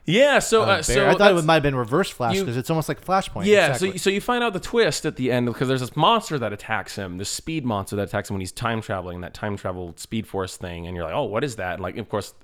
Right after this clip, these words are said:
Speaker 1: I thought Zoom or, like, somebody, and it turns out that it's the, uh, it's the super future version of the alternate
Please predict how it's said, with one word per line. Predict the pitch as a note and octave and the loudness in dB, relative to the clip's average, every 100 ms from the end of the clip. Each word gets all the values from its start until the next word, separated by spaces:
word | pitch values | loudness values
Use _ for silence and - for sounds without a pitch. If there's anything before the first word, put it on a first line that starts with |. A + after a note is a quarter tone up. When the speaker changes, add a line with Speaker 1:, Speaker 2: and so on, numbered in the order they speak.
| - | -12
Speaker 1:
I | |
thought | F#2+ F2 - | -6 -4 -4
Zoom | E2+ G2 G2+ G2 | -4 -2 -2 -2
or, | F2+ E2+ D#2+ | -4 -8 -10
like, | E2+ | -12
somebody, | - F#2+ F2+ F2 F2 - - - - - - - | -6 -6 -4 -6 -8 -10 -20 -20 -20 -20 -18 -6
and | G#2 G2+ | -2 -2
it | G2+ | -2
turns | - E3 E3 | -2 -2 -2
out | F#3+ D#3 | -2 -2
that | C3+ A#2+ | -4 -4
it's | - B2+ - - | -2 -2 -4 -12
the, | A2 A2+ A2+ A2 G#2 - | -6 -2 -2 -2 -4 -6
uh, | G2 F2+ E2+ D2+ G2 _ _ - | -4 -4 -6 -8 -12 _ _ -10
it's | G#2+ | -10
the | - - | -6 -4
super | - G#3 F3+ | -2 -2 0
future | C#3 D#3 D3+ C3 | -2 -4 -4 -4
version | G#2 A2 G2 G2 F#2+ - - | -2 -2 -2 -6 -6 -6 -4
of | G#2 G2+ F2+ _ | -2 -2 -6 _
the | - F#2+ F2+ - | -10 -8 -8 -2
alternate | D3+ E3 C#3+ A#2 G#2 | 0 0 -2 -2 -4